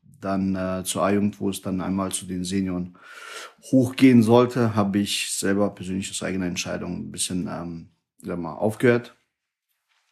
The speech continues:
weil da andere gewisse Dinge im Vordergrund standen, wie eben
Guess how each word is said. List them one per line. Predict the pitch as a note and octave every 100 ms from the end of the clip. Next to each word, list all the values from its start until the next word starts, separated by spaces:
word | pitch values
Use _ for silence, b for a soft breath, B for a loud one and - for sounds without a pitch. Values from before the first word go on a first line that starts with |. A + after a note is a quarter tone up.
| - - -
weil | G#2 G2+ F#2+
da | F2 E2+
andere | F2+ - E2
gewisse | E2+ D2+ G2+
Dinge | F#2 F2+ F2+
im | E2+
Vordergrund | - F2+ F#2 F2+ F2+
standen, | - D2 D2+ -
wie | E2
eben | F2+